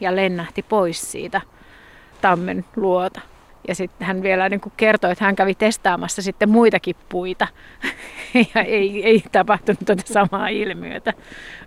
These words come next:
Mut se oli aika jännittävä. Tai siis se oli todella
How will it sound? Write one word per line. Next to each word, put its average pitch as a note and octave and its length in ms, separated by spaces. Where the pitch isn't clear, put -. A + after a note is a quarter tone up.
Mut B3 80
se B3+ 120
oli A3 200
aika G#3 200
jännittävä. G#3 800
Tai A#3+ 160
siis C4+ 160
se C4+ 80
oli A3 340
todella F#3+ 300